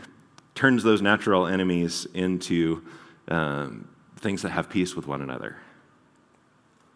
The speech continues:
And that peace will be cause for celebration, not just from people, but from all of creation.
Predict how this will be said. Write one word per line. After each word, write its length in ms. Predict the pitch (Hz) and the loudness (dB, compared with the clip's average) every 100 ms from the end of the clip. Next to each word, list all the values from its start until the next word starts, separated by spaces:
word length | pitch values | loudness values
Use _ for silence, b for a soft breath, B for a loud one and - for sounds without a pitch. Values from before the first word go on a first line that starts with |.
| _ _ _ _ - B | _ _ _ _ -20 B
And 420 | - 110 104 76 | 0 0 0 -2
that 200 | 90 101 | 0 0
peace 500 | - 196 123 - - - B B B B | 2 2 2 0 -6 -12 B B B B
will 280 | 104 110 107 | 2 4 4
be 260 | 113 104 | 4 2
cause 480 | 92 - 120 113 110 | 2 0 2 2 0
for 160 | - 101 | -2 -2
celebration, 720 | - 107 90 104 110 92 87 | 2 2 4 2 0 -2 -2
not 180 | 101 113 | -2 -2
just 220 | 127 - | -4 -2
from 180 | 95 87 | -4 -2
people, 320 | 156 175 110 | 0 0 0
but 160 | 95 | 0
from 160 | 90 104 | -2 0
all 160 | 101 104 | 2 2
of 100 | 87 | 0
creation. 560 | - 87 101 - 67 | 0 2 2 -2 -10